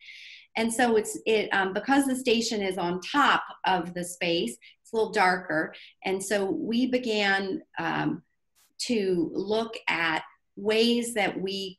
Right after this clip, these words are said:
could use that space, and can, and I think the D D A for a long time thought it might be appropriate to look at having, um, a dog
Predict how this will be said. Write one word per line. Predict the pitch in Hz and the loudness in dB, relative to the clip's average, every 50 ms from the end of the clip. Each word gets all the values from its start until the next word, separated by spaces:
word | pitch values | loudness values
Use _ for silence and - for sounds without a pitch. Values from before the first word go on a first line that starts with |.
| - - | -14 -10
could | - 185 175 165 165 165 165 160 - - | -6 -2 0 0 2 0 0 -2 -6 -8
use | - 185 220 226 240 233 226 - | -8 -6 -4 -2 -2 -2 -2 -2
that | 196 180 170 - - | -2 0 0 -2 -4
space, | - - - 175 170 165 170 175 170 170 | -8 -8 -4 -2 0 0 0 -2 -4 -4
and | 170 160 170 175 | -4 -4 -4 -4
can, | - - 202 175 170 - | -6 -6 -6 -6 -6 -6
and | 175 175 170 160 165 165 | -4 -2 0 0 0 0
I | 156 170 | 0 -2
think | 170 202 190 185 185 | -2 -4 -6 -6 -6
the | 175 175 | -6 -4
D | 208 214 208 | -2 -2 0
D | 190 190 185 | 0 0 2
A | 185 190 185 185 | 2 0 0 -2
for | - 175 | -2 -2
a | 165 | -2
long | 170 180 185 190 196 196 | 0 0 0 0 -2 -4
time | - - 170 170 175 175 - | -6 -6 -6 -6 -6 -6 -4
thought | 175 165 165 170 | -2 -2 -2 -2
it | - | -2
might | 151 170 156 - - | -4 -4 -4 -4 -4
be | 165 165 | -6 -6
appropriate | 165 - _ - 175 165 - - 175 170 165 156 - - - - - _ _ - | -6 -6 _ -10 -10 -8 -6 -4 -2 0 0 -2 -2 -6 -14 -20 -20 _ _ -8
to | - | -2
look | 180 185 190 185 190 | 0 0 0 0 -2
at | - - | -4 -6
having, | 180 - 180 175 160 170 165 165 165 165 - - | -6 -4 -4 -2 0 2 2 4 4 2 2 0
um, | 156 156 151 156 151 151 - | -2 -2 0 0 0 0 -2
a | 156 | -2
dog | 156 202 196 196 190 190 | 0 2 4 4 4 2